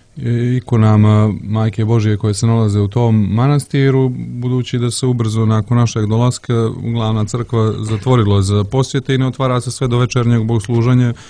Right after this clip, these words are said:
što je slučaj sa, inače, sa svim svetogorskim manastirima. M, crkve nisu otvorene tokom cijelog dana, već se otvaraju samo tokom bogosluženja i neki kratki period nak-, nakon njih. Nakon toga smo mi otišli ka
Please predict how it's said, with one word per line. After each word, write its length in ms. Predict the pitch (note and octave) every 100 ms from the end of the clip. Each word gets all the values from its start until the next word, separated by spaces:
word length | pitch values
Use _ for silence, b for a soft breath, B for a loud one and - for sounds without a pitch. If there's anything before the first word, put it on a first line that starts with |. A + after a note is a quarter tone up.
| B
što 180 | B -
je 60 | A#2
slučaj 460 | - C3+ C3+ B2
sa, 160 | A#2 C3
inače, 360 | B2+ B2+ A#2+ A#2
sa 140 | B2
svim 220 | - C3
svetogorskim 580 | A#2+ B2+ B2 A#2 G#2 A#2+
manastirima. 640 | B2+ A2 G2 F#2 F#2 F#2+ F#2 - _ C3+
M, 460 | A2+ A2 A2 A2+ A2+
crkve 320 | B2+ A#2 A#2+
nisu 260 | B2+ A#2 G2+
otvorene 340 | G#2 G2 F#2+
tokom 240 | G2+ G#2
cijelog 380 | G2+ A#2+ G2+ G2
dana, 320 | G#2+ C3 C#3
već 400 | C3+ C#3+ - -
se 80 | -
otvaraju 460 | A#2 - B2+ B2 A#2
samo 280 | - B2 A2
tokom 360 | A#2+ - A2
bogosluženja 640 | A2 G#2+ - A#2+ A#2 C3+ C3+
i 40 |
neki 220 | B2+ B2+
kratki 340 | B2+ B2 - A#2
period 300 | B2+ B2 A#2
nak-, 440 | B2 A#2 C3 C3
nakon 380 | B2+ B2 - G#2
njih. 260 | G2+ - - B B B B B B
Nakon 400 | A#2 C3+ C#3+ C3
toga 360 | D#3 D3 C#3+ C3+
smo 240 | - C3
mi 200 | C#3 D3+
otišli 360 | D3+ C#3 - C3
ka 220 | C#3+